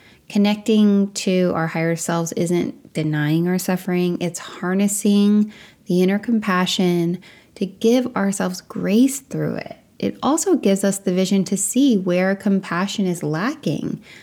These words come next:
both in our personal lives and in our collective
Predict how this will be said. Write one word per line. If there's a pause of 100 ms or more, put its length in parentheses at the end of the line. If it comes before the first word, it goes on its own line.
(180)
both
in
our
personal
lives
and
in
our
collective